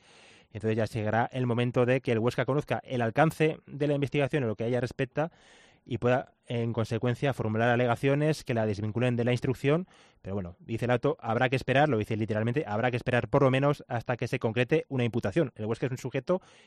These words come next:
investigado. En este punto hay que distinguir que no es lo mismo decir investigado, que es la situación, es el estatus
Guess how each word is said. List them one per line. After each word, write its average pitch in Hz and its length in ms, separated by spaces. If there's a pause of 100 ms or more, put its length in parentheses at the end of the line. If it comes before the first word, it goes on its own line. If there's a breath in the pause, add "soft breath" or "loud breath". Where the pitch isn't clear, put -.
(140 soft breath)
investigado. 135 640
En 110 100
este 117 180
punto 127 220
hay 127 40
que 127 80
distinguir 123 480
que - 80
no 120 100
es 131 60
lo 135 60
mismo 139 220
decir 127 340
investigado, 123 720 (100)
que 113 120
es 101 100
la 104 160
situación, 110 500
es - 200
el 113 100
estatus 110 480